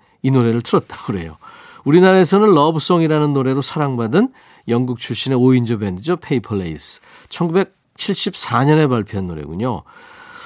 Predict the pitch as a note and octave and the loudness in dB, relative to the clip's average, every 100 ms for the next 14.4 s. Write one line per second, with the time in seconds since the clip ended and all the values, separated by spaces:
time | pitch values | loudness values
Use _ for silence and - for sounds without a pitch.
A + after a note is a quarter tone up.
0 | - - C3 D#3 E3 F3+ C#3+ D3+ B2 A#2 | -18 0 4 6 4 4 2 2 0 4
1 | E3+ D#3 E3+ F#3 E3 D3 C#3 C#3+ C3 B2+ | 4 2 0 2 2 2 2 0 2 0
2 | B2 A2+ G#2 A#2+ C#3 C3 B2+ B2+ C#3 C3 | 0 -2 -4 -6 -4 -4 -6 -2 2 2
3 | A#2 - A2+ G#2+ B2 - - B2 G#2 A2 | 0 -4 -8 -8 -8 -10 -8 -4 -4 -4
4 | G2 D#2+ - F2 F2+ F#2+ - _ _ _ | -6 -8 -10 -10 -12 -16 -16 _ _ _
5 | _ _ - C#3+ D#3+ E3+ D#3+ D3+ C3 F3+ | _ _ -4 0 2 4 4 4 4 2
6 | C#3 C#3+ B3+ _ - C3+ C#3+ D#3+ D#3 F3 | 4 2 0 _ 0 4 6 4 2 -2
7 | D#3 C#3+ C3 B2+ B2+ B2 A2+ A2+ B2 F#2+ | 0 0 0 0 -2 -2 -2 -2 0 0
8 | B2 C3+ A2 A2+ F2+ - _ _ B2 B2 | 2 2 2 -4 -6 -10 _ _ -2 -2
9 | C3+ - - E3 C3 A#2 B2 A2+ A2 G2+ | -2 -4 -2 -2 0 0 0 -2 -6 -6
10 | A#2+ G2+ D#2+ D#2 D#2 - - C#3+ C#3 C#3+ | -6 -6 -8 -12 -14 -18 -12 -2 2 4
11 | E3 E3 D3 D3 A#2 D#3+ C4+ _ _ - | 6 4 2 0 2 0 -4 _ _ 0
12 | C3 D#3+ E3 E3 F3 E3+ C#3+ B2+ C3 - | 2 4 2 2 4 4 0 -2 -2 -2
13 | C3+ B2+ C#3 - - A3+ F3+ - B2+ G#2 | -2 0 -4 -6 -4 0 0 2 0 0
14 | F2+ E2 G2+ G2+ | -4 -10 -10 -10